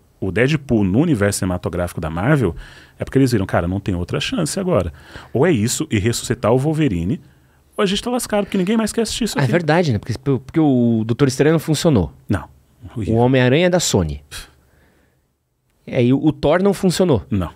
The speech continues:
Speaker 1: Ragnarok foi horrível.
Speaker 2: Não, o... Não, pior, o
Speaker 1: As Marvels.
Speaker 2: Love and Thunder.
Speaker 1: Love and Thun-, é, o Love and Thunder. O
Speaker 2: É.
Speaker 1: Ragnarok foi legal até.
Speaker 2: Marvels
Speaker 1: Love and Thunder.
Speaker 2: flopou.
Speaker 1: Flopou total.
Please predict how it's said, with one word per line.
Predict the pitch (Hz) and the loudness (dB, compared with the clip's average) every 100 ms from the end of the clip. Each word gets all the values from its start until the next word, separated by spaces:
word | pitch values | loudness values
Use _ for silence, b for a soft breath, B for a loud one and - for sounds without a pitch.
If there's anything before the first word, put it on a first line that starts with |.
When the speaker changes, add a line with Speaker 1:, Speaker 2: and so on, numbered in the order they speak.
| _ - | _ -10
Speaker 1:
Ragnarok | 90 82 82 80 98 - | -6 -4 -4 -4 -4 -2
foi | 127 | 2
horrível. | 123 87 73 71 - | 2 2 0 -4 -6
Speaker 2:
Não, | 120 117 | -2 0
o... | 117 120 117 117 110 107 | 2 2 2 2 0 0
Não, | 170 165 | -2 -2
pior, | 143 156 120 | -2 0 0
o | 107 98 90 87 87 98 | 0 -2 -4 -6 -6 -4
Speaker 1:
As | 95 92 | -2 -4
Marvels. | 92 90 107 160 214 - | -2 0 0 0 -4 -2
Speaker 2:
Love | 123 170 | 2 2
and | 180 | 2
Thunder. | 160 131 101 85 - - | 2 2 2 0 -6 -10
Speaker 1:
Love | 95 101 | -6 -6
and | |
Thun-, | 95 101 | -4 -2
é, | - | 0
o | 110 | 2
Love | 113 113 | 2 0
and | |
Thunder. | - 95 92 80 | 2 2 2 0
O | |
Speaker 2:
É. | 101 | 0
Speaker 1:
Ragnarok | 95 95 95 123 | -2 -2 -2 -4
foi | 156 | -4
legal | 98 90 | -2 -4
até. | 80 127 | -2 0
Speaker 2:
Marvels | 123 127 151 185 202 - | 2 4 2 2 0 0
Speaker 1:
Love | 196 | -2
and | |
Thunder. | - | 0
Speaker 2:
flopou. | 160 107 - b b b | 0 0 -4 b b b
Speaker 1:
Flopou | - 104 - 107 | -6 -6 -6 -8
total. | 143 139 90 82 | -8 -6 -4 -4